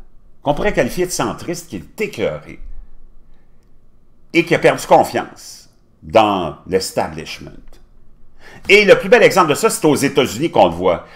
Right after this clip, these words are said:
Depuis le débord de, et c'est ça qui est, comment dire, le plus surprenant.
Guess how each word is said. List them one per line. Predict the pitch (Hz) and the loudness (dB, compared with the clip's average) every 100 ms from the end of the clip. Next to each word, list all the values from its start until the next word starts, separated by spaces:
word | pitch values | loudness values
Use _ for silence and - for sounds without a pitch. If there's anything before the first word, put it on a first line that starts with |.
| - 98 | -14 4
Depuis | 151 156 220 | 4 4 -2
le | |
débord | 156 202 196 208 170 | 4 6 8 8 6
de, | 131 113 104 | 0 0 -2
et | 120 | -4
c'est | - 160 | -2 -2
ça | 147 214 | -2 -2
qui | - | -2
est, | - - - - - - - - | -4 -12 -18 -20 -20 -20 -20 -18
comment | - 127 117 98 | -2 0 2 0
dire, | 98 143 139 - - _ | -4 -4 -4 -6 -18 _
le | - 95 | -6 -6
plus | 165 | -6
surprenant. | - 208 - 127 87 85 | -4 -4 -6 -6 -6 -6